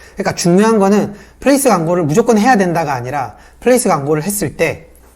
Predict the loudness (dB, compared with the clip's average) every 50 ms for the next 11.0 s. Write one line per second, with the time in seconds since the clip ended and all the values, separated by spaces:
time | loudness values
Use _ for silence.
0 | _ -2 0 2 2 2 0 -2 -4 0 2 2 2 0 -2 -2 -2 -2 -2 -4
1 | -4 -4 -2 -2 0 0 0 -2 -2 -4 -4 -4 -4 -4 -4 -2 0 0 2 4
2 | 4 2 2 0 -2 -4 -8 -8 -10 -12 -12 -12 -12 -12 -12 -12 -12 -14 -16 -18
3 | -20 -20 _ -20 _ _ -2 0 0 2 0 -2 -2 -2 -2 -2 -2 -6 -12 -20
4 | -20 -20 -14 -6 -2 -2 0 0 2 2 2 0 0 -2 -4 -6 -6 -8 -8 -8
5 | -6 -6 -4 -4 -6 -6 -8 -8 -10 -10 -10 -10 -8 -10 -10 -10 -10 -10 -10 -8
6 | -8 -8 -8 -8 -6 -4 -4 -4 -4 -4 -4 -4 -6 -6 -8 -10 -10 -12 -12 -12
7 | -10 -8 -8 -8 -8 -8 -10 -10 -8 -8 -8 -8 -8 -8 -8 -8 -10 -8 -6 -6
8 | -6 -6 -6 -8 -10 -10 -10 -10 -12 -14 -18 -20 -20 -20 -20 -20 -20 -20 -20 -20
9 | -18 _ -10 -10 -8 -10 -10 -12 -18 -20 -20 -10 -2 0 2 2 4 4 4 2
10 | 2 0 -2 -2 -2 -2 -2 -2 -4 -4 -6 -8 -8 -8 -8 -6 -6 -6 -8 -10